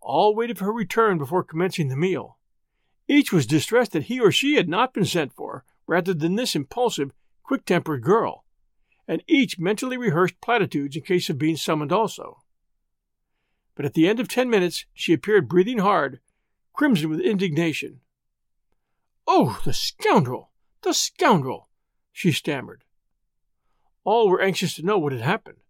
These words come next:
but she declined to enlighten them, and when the Count pressed the point, she silenced him with much dignity, saying,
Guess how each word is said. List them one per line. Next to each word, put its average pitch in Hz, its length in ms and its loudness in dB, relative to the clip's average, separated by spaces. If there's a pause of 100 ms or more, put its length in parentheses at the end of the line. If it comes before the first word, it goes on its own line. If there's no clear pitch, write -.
(380)
but - 120 -8
she 196 120 -2
declined 185 460 -2
to 247 120 -2
enlighten 190 440 -2
them, 104 220 -14 (560)
and 135 100 -6
when 147 120 0
the 147 60 -4
Count 233 340 -2
pressed 208 240 -2
the 156 60 -6
point, 220 340 -4 (380)
she - 180 -6
silenced 208 500 -2
him 147 80 -2
with 139 120 -8
much 185 300 -6
dignity, 160 400 -4
saying, 185 460 -4